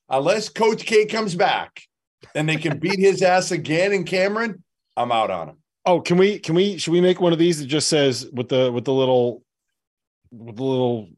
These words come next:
Speaker 2: uh, what do you call these things? Shamrock
Speaker 1: Four
Speaker 2: and
Speaker 1: leaves.
Speaker 2: heels.
Speaker 1: Yeah.
Speaker 2: What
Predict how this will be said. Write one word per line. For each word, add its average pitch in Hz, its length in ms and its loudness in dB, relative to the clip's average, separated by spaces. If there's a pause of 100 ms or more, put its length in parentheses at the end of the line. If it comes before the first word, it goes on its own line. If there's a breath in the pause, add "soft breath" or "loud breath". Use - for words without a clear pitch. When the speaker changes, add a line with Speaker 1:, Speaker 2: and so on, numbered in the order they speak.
Speaker 2:
uh, 110 280 -2
what 104 140 -4
do 131 60 -2
you 123 40 -8
call 139 160 -2
these 139 140 -6
things? 151 220 -8
Shamrock 139 580 0
Speaker 1:
Four 120 80 -4
Speaker 2:
and 110 80 -6
Speaker 1:
leaves. 107 120 -12
Speaker 2:
heels. 147 540 -2 (160)
Speaker 1:
Yeah. 82 100 -8
Speaker 2:
What 80 120 -12